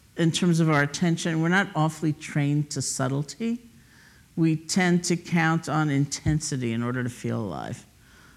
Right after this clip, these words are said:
either intense pleasure or intense pain. And so, what about waking up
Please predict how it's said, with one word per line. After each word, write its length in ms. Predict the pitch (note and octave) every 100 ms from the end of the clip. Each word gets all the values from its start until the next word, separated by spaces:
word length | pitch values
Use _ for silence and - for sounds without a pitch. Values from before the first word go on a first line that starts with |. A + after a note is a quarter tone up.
| - -
either 320 | D3 C#3 C3+
intense 500 | C3+ - D#3+ C#3+ -
pleasure 460 | - D3+ C#3+ D3+ -
or 200 | G#3 G#3+
intense 520 | F3+ - - G#2+ G#3
pain. 460 | - - C#2 D#2 C3 - - _ - - - _ _
And 220 | - D#3+ D#3+
so, 640 | - E3+ D#3+ D#3 C3+ - -
what 220 | F3 F#3+ A3
about 600 | G#3 G#3 A#3 B3+ B2+ - - - - - - - -
waking 400 | D3+ B2 - A#2
up 200 | G2+ F#2